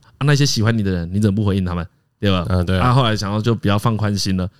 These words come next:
Speaker 1: 就说啊，因为你照顾大家就知道你什么款嘛，对吧？
Speaker 2: 哎，哎，哎，哎。
Speaker 1: 该的老的，啊，不该的照。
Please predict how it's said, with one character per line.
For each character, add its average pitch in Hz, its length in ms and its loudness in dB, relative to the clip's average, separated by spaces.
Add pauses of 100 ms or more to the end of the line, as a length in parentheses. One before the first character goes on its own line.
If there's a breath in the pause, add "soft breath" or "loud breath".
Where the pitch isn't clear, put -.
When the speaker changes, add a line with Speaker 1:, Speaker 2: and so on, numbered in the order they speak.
(180)
Speaker 1:
就 101 80 -4
说 98 220 0
啊， 80 140 -4
因 113 40 2
为 113 60 6
你 127 100 4
照 139 180 2
顾 135 160 2
大 113 100 0
家 101 120 0
就 98 100 2
知 95 100 0
道 104 220 4
你 107 80 -2
什 98 160 0
么 104 60 2
款 104 240 0
嘛， 82 140 -8 (120)
对 - 80 -2
吧？ 98 80 4
Speaker 2:
哎， 95 100 4
哎， 95 140 2
哎， 90 200 2
哎。 90 60 2
Speaker 1:
该 131 260 4
的 107 160 2
老 87 260 -2
的， 92 80 -2
啊， 127 80 2
不 113 100 4
该 117 160 -2
的 98 140 -2
照。 98 260 -2